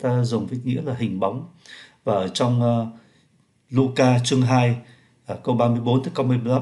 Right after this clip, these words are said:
ba mươi lăm mà chúng ta đã nghe ngày hôm qua trong ngày lễ dâng Chúa Giêsu vào trong đền thánh, thì ông già Simeon đã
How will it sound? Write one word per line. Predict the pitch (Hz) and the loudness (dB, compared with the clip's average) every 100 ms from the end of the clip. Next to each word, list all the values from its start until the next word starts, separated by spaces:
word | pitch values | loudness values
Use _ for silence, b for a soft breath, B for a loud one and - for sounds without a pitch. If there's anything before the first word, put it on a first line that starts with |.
| 123 | 2
ba | 123 | 2
mươi | 123 | 4
lăm | 127 123 120 | 4 4 2
mà | 117 - | -2 -4
chúng | 120 123 | -4 -2
ta | 120 | 0
đã | 117 123 | -2 -2
nghe | 127 127 123 | -2 0 0
ngày | 117 107 | -2 -4
hôm | 123 120 | -4 -4
qua | 131 123 123 B B B B | 0 0 0 B B B B
trong | - 123 117 113 | -4 -2 -2 -2
ngày | 104 | -4
lễ | 95 - 127 143 B B B - | -2 -2 0 -2 B B B -12
dâng | 101 104 120 120 120 113 - | -6 -2 0 0 -2 -4 -6
Chúa | 127 | -4
Giêsu | 131 127 131 120 | -4 -2 0 -2
vào | 110 110 98 92 | -2 -2 -4 -6
trong | - 113 113 | -4 -4 -2
đền | 104 - | -6 -6
thánh, | 101 104 139 - B B B B | -6 -6 -8 -12 B B B B
thì | - 104 113 | -4 -4 -2
ông | 131 123 | -2 0
già | 113 104 | 0 0
Simeon | - - 131 123 127 123 120 | -2 -4 0 2 2 2 0
đã | 113 117 | 0 0